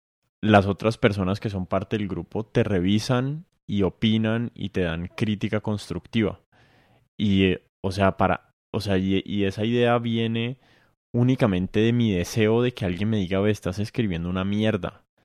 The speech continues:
O sea, yo quiero que alguien me diga eso, "Este párrafo no se entiende".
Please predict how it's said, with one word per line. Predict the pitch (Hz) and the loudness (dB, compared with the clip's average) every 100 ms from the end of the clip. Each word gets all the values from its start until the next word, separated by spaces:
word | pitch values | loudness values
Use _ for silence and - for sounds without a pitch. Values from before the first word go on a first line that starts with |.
| _ _ _ _ - | _ _ _ _ -10
O | |
sea, | - 95 | -4 0
yo | 104 | 0
quiero | - 123 135 147 | 0 4 6 6
que | - | 4
alguien | 98 95 117 | 0 2 2
me | 120 | 4
diga | 98 98 107 | 2 4 4
eso, | 120 101 - | 4 0 -6
"Este | - 113 - | -2 -2 0
párrafo | 117 123 127 - | 4 4 4 2
no | 104 92 | 0 0
se | 104 | -2
entiende". | 104 123 107 - | 2 4 4 0